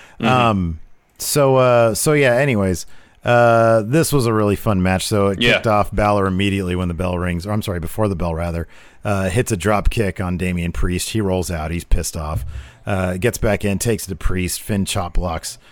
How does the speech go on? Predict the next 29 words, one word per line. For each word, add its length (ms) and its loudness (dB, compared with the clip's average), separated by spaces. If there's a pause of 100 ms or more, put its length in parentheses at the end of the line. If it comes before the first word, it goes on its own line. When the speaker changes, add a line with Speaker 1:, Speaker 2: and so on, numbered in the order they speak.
(220)
Speaker 2:
Damian, 760 0
brawls 300 0
with 80 -2
him 80 -4
on 100 -2
the 140 -4
outside, 640 -4 (400)
um, 580 -2 (180)
and 160 0
then 80 0
they 120 0
just, 240 -6
they 160 -2
go 220 -4
at 160 -6
it 60 -12
from 180 -8
there. 260 -6 (400)
Speaker 1:
Yeah, 180 2
they 80 2
go 140 2
out 60 -4
from 120 -12
there. 300 0 (120)
Uh, 800 -6 (320)
this 140 -2
bit 240 -2
really 180 0
hurt. 320 -2